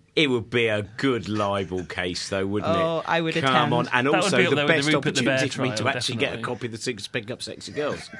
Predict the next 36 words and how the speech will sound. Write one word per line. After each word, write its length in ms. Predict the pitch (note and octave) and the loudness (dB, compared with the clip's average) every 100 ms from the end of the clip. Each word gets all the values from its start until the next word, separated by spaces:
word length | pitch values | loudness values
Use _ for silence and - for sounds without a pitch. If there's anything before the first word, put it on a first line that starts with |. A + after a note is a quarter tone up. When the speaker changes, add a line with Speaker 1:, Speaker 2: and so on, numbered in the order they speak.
| - - | -16 -14
Speaker 1:
So 180 | - A2+ | -2 0
that 200 | A#2 A#2 | 2 0
is, 280 | A2+ G#2+ - - - - - | -2 -4 -10 -18 -20 -8 -2
there 80 | B2+ | 0
are 20 | |
a 40 | |
couple 200 | E3 B2+ | 2 0
of 80 | G#2 | 2
barristers 520 | - G#2+ G2 - F2 | 2 2 0 -4 -6
that 100 | F2+ | -6
are 60 | E2+ | -2
bound 260 | A2+ G2+ | -2 -2
to 80 | F#2 | -6
know 120 | F2 | -10
where 100 | E2+ E2+ | -8 -8
that 160 | E2+ | -8
is. 180 | F2 - - _ _ - | -10 -12 -20 _ _ -2
Speaker 3:
Let's 200 | A#3 D4+ | 0 2
move 160 | D#4 | 0
on 100 | C4 | 0
then 200 | A3 G#3 | 0 0
to 100 | G3 | -2
your, 220 | G3+ F#3 | -2 0
um, 180 | E3+ D#3 | -2 -2
your 140 | D#3 D#3 | -2 -2
fascination 560 | D#3+ - D3 C3 C#3+ | -4 -4 -4 -4 -4
with, 160 | C3+ B2 | -4 -4
um, 300 | B2+ B2+ A#2 | -6 -6 -4
the 200 | B2+ B2+ - - | -6 -8 -12 -8
Mills 360 | A#2+ D3 C3+ | -4 -2 -2
and 120 | B2+ | -4
Boon 480 | A#2+ C#3 C3 A2+ G2 - - | -4 -2 -4 -6 -10 -16 -14
genre 200 | G#2+ A2+ | -6 0
Speaker 1:
Mm. 340 | C#3 A2 D#2+ - - _ - _ - | 2 0 -4 -14 -20 _ -20 _ -14
Speaker 3:
of 120 | - | -6
romances. 840 | B2+ B2 B2 B2 G2+ D2+ B1+ - | -4 -4 -4 -6 -10 -12 -16 -18